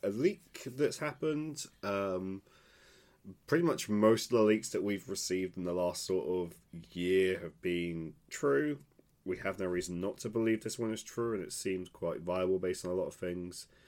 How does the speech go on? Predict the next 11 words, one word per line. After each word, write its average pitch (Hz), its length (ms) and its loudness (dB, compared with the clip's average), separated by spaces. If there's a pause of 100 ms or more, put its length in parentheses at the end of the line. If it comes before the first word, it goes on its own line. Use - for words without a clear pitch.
(400)
is 82 120 -4
that 82 160 0
we've 90 140 0
got 85 220 -2
a 85 360 0
fairly 92 380 0
large 85 400 -2
remote 85 380 -4
raid 78 340 -8
nerf 76 260 -8 (180)
incoming 76 680 -10